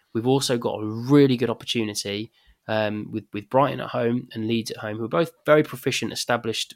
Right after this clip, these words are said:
you know, Premier League teams in comparison to where we are at, and with comparatively, especially with Leeds, it's more settled sides than what we've got.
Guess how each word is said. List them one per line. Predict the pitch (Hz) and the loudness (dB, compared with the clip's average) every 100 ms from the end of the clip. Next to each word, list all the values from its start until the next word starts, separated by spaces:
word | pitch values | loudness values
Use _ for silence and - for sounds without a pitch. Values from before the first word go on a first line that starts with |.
| 147 | -8
you | 113 | -8
know, | |
Premier | 107 120 110 | -4 -4 -2
League | 117 117 | -2 -2
teams | - 104 104 | -6 -6 -6
in | 104 | -10
comparison | 110 117 107 - 104 | -6 -2 -2 -2 -8
to | 107 | -4
where | 107 104 | -2 0
we | 113 | 0
are | 107 101 110 | 0 0 0
at, | - | -2
and | 107 104 - - - | -10 -12 -18 -8 -2
with | 110 | -2
comparatively, | - 104 - 143 107 104 104 | -4 -8 -2 0 -2 -6 -8
especially | - 123 - 101 | -6 -6 -6 -8
with | 110 | -4
Leeds, | 113 101 - | -2 -2 -6
it's | - - | -8 -8
more | 135 127 - | -4 -2 0
settled | 127 - 107 - | -2 -4 -8 -4
sides | 123 120 101 - | 0 0 0 -6
than | 98 | -6
what | 98 | 0
we've | 127 - | 0 0
got. | 92 - | -6 -8